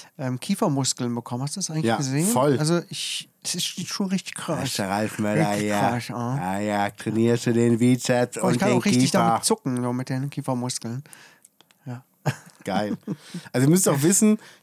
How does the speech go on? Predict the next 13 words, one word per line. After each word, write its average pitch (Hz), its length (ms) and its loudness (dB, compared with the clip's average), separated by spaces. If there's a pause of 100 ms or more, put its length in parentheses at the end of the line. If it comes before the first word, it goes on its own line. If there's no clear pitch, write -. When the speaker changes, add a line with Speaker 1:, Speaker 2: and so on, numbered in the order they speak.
Speaker 2:
der 123 80 -2
Kaius 147 300 2
hat 165 100 2
jetzt 151 140 2
auch 143 60 4
ein 151 100 4
E-Bike 165 640 2
und, 135 380 2
ähm, 123 360 4 (720)
ihr 156 100 -2
kennt 175 320 0
doch 180 100 2
bestimmt 156 720 2